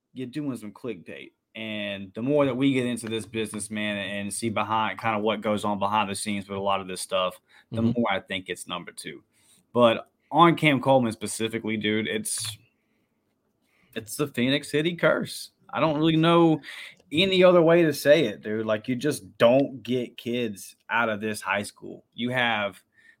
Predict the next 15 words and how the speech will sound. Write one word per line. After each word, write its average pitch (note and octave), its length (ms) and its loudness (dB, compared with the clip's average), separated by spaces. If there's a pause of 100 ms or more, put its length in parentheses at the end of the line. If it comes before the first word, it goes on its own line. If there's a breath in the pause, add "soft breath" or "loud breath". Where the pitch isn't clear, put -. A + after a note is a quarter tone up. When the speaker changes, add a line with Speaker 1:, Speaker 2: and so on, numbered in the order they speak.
(140)
Speaker 1:
this - 260 -8 (180)
powerhouse. G#2+ 960 0
Have A#2+ 100 -4
you F#3+ 80 2
ever F3+ 140 2
seen C#3 300 0
Phoenix D3 320 -4
City? D#3 340 -4 (160)
Like, G2+ 160 -4
the A2+ 60 -4
Speaker 2:
Yes. A2+ 80 2
Speaker 1:
high B2 100 4
school? C3 380 -6 (360 soft breath)
Speaker 2:
Yeah. F2+ 260 -8
Speaker 1:
Dude, B2 320 2